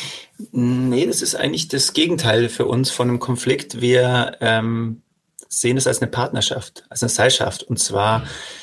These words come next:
gibt es da die großen Unternehmen, die Budgets haben und die auch eine Need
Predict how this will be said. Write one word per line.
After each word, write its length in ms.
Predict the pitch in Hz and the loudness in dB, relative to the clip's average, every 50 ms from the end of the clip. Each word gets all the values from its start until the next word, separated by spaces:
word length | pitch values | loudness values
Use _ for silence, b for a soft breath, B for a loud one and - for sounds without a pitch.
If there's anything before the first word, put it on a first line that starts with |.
| B B B | B B B
gibt 180 | - 117 - - | -6 -4 0 0
es 160 | 131 120 - | 0 2 2
da 160 | - 123 127 | 2 2 2
die 240 | 117 - 120 120 117 | 4 2 0 0 0
großen 380 | - 120 113 135 135 - 131 | 0 2 2 2 2 2 0
Unternehmen, 720 | 127 120 - 110 110 110 120 139 156 165 160 160 160 160 156 _ _ _ _ _ _ _ _ - | 0 2 2 2 2 2 2 2 2 0 0 -2 -4 -4 -8 _ _ _ _ _ _ _ _ -16
die 80 | - - | -10 -4
Budgets 360 | - - - 127 123 120 - | -4 0 2 2 2 2 4
haben 540 | 110 104 107 120 - - 165 175 175 - - _ _ - | 2 2 2 2 0 0 -4 -4 -6 -8 -14 _ _ -6
und 140 | - 110 - | -6 -2 0
die 80 | 120 120 | 2 4
auch 40 | |
eine 220 | 117 120 113 113 110 | 4 4 4 4 4
Need 300 | 110 113 113 113 - | 4 4 4 2 -2